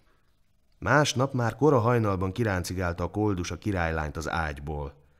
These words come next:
„Mit képzelsz? Itt is délig heverészhetsz. Gyerünk dologra, tedd rendbe a házat, készíts ebédet, hasogass fel a fát, s ha azzal megvagy,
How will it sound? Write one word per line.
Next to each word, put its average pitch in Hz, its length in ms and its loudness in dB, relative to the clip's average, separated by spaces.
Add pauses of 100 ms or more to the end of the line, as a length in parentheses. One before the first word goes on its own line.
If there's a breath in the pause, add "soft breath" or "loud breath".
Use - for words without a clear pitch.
(260 loud breath)
„Mit 175 380 8
képzelsz? 90 760 2
Itt - 240 2
is 254 160 4
délig 247 320 6
heverészhetsz. 220 960 8
Gyerünk 175 400 10
dologra, 151 680 10
tedd 120 160 8
rendbe 117 300 8
a 101 60 8
házat, 165 440 12
készíts 131 380 6
ebédet, 156 440 10
hasogass 123 420 4
fel 98 120 2
a 82 60 4
fát, 156 560 10
s - 60 -12
ha 101 80 2
azzal 92 300 4
megvagy, 107 540 8